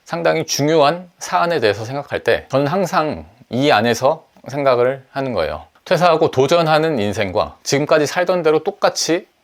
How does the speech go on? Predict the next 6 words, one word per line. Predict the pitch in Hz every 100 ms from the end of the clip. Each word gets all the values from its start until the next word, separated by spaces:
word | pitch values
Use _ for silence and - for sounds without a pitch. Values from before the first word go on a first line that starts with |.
| -
안주하는 | 104 135 131 156 143 147 113
인생 | 101 117 110
중에서 | 113 95 95 98 73
어떤 | - - 165 160 160 -
인생이 | 123 113 127 147 -
더 | 107 127